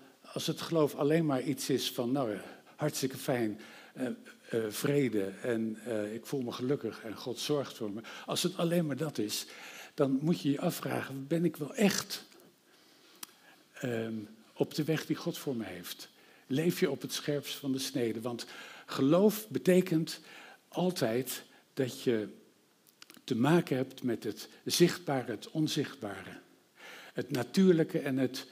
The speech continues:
bovennatuurlijke. Het van binnen en van boven. Ehm, het geloof heeft te maken met dat wat je begrijpt en wat je verstand overstijgt.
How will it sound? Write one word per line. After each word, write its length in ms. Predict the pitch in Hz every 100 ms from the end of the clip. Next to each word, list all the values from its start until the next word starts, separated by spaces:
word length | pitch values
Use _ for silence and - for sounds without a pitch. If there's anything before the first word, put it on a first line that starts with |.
| -
bovennatuurlijke. 1080 | 107 147 165 131 117 110 127 104 95 - 90 - - - - - -
Het 460 | 123 120 - - - _ _ _ _ _ _ _ _ _ _ _ _ _ _ _ _ _ _ _ _ _ -
van 420 | - - 120 120
binnen 420 | 156 175 190 - - - - -
en 280 | - 143 135
van 260 | 139 135 127 120
boven. 500 | 147 151 - - - - - - - -
Ehm, 320 | - 123 107 107 104 - - - _
het 260 | - 127 -
geloof 420 | 147 165 180 -
heeft 240 | 139 123
te 100 | 135
maken 300 | 139 127 127
met 180 | 127 123
dat 220 | 139 -
wat 180 | 127 -
je 60 | 113
begrijpt 680 | 147 - 147 175 - - - -
en 160 | - 143
wat 180 | 143
je 80 | 143
verstand 600 | 135 135 - 143 135 -
overstijgt. 840 | 127 - - - 113 92 - -